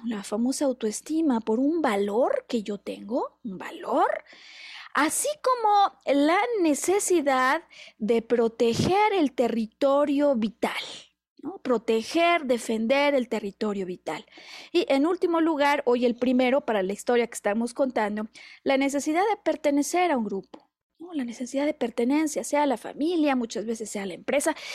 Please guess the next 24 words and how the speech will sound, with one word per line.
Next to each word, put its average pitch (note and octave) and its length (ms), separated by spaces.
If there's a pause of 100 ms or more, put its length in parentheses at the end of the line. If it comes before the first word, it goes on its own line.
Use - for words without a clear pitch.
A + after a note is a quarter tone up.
(120)
y B3+ 140
esas F#4 200
son G4 200
cosas F#4 560 (260)
que C4 100
luego E4+ 280
no F4+ 160
comprendemos D#4 680
cuando B3 260
vienen D4+ 280
estas D#4 300
grandes D#4 520
separaciones, C4 960
¿no? D4 280 (440)
Bueno, E4+ 400
pues D4+ 300 (100)
aquí D#4+ 300 (200)
entonces E4+ 600
el C#4 140
asunto F4 440
es F4+ 120
que D#4 260
ya D#4 300
en A4 60